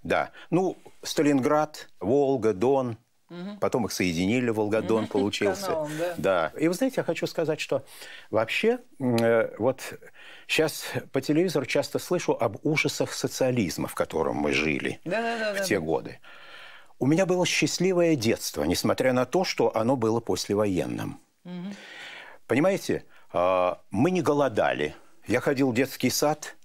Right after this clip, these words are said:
Speaker 1: в ясли, в детский сад, и там все было. И вот, знаете, и с той поры, я до сих пор помню, хотя это было ведь очень давно, директора нашего детского сада, Татьяна Тихоновна, э, Фролова была.
Speaker 2: Мгм.
Speaker 1: И вот я помню, на стене портрет Сталина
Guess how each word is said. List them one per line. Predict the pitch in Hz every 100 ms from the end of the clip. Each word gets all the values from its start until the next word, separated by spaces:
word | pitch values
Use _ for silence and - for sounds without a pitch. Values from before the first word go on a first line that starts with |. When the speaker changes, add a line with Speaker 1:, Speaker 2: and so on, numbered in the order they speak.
| -
Speaker 1:
в |
ясли, | 90 107 131 92
в |
детский | 76 90 - -
сад, | - 120 143 -
и | 92 87 76 73 76
там | - 117
все | - 73
было. | 60 82 71 98 101 - - - -
И | 127
вот, | 139 -
знаете, | 120 165 - 120
и | -
с | - -
той | 151
поры, | 131 131 127 196 196 -
я | 113
до | 110
сих | - 190
пор | - 131
помню, | - 123 98
хотя | - 98 104
это |
было | 107 107
ведь | 107 -
очень | 170 - 120
давно, | 98 87 80 60 -
директора | 120 104 95 - 160 - 143 131 123
нашего | 110 120 - 127 117 110 101
детского | - 131 - 131
сада, | 127 - 76 - - - -
Татьяна | 110 143 127
Тихоновна, | 120 160 - 135 123 - - -
э, | 104 101 95 90 - -
Фролова | 117 127 110 78
была. | 71 71 67
Speaker 2:
Мгм. | - - 220 - - -
Speaker 1:
И | 123
вот | 135 156 - - - - -
я | - 120
помню, | 147 113 110
на | 113
стене | 131 135 131 107
портрет | 101 - 95 -
Сталина | - 87 82 87 135